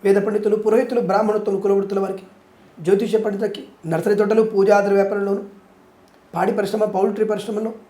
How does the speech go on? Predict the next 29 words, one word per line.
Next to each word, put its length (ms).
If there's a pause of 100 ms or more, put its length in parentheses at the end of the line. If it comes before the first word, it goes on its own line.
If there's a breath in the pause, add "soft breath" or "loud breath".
(380 soft breath)
సీనియర్ 400
సిటిజన్కి, 400
మహిళా 320
మనులకి 440
అనుకూలత, 340 (680)
కన్‌స్ట్రక్షన్, 440
రియల్ 140
ఎస్టేట్, 240
మద్యపానం, 460
హోటల్, 440
ఇంటీరియర్, 400
ఎక్స్‌టీరియర్ 420
ఫర్నిచర్, 340
గాజు 260
పరిశ్రమలో 440
కూడా 200
మంచి 480 (220 loud breath)
లాభాలు 420
పొందుకునే 540 (120)
శుభయోగం. 400 (420 loud breath)
తప్పకుండా 400
మీకు 180
ఈరోజు 180
సువర్ణ 420
వజ్రాభరణం, 640 (360 loud breath)
మంచి 220
వస్త్రాలు 380
కొనుగోలు 220
చేయడం 280